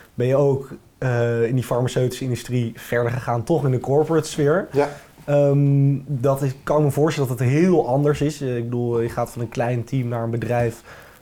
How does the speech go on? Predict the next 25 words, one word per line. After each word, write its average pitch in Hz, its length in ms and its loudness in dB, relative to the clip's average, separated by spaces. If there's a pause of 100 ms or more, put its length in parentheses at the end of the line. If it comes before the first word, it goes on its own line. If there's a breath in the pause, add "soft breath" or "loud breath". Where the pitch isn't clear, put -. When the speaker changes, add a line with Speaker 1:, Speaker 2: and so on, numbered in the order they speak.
Speaker 1:
eh, 117 180 -2
waar 107 160 0
lang 120 180 2
niet 120 140 0
iedereen 117 300 0
elkaar 113 320 0
kent, 117 240 -2
misschien 127 240 -6
niet 117 100 -2
eens 113 120 -2
op 110 80 -6
de 113 60 -2
eigen 113 320 -4
afdeling. 131 680 -4 (500 loud breath)
Ehm, 127 640 -2 (280)
dat 123 220 -2
heeft 127 220 0
voor- 139 400 0
en 131 180 -2
nadelen. 147 880 2
Hoe 143 140 2
heb 147 100 2
jij 151 100 4
dat 120 140 0
ervaren? 113 460 -8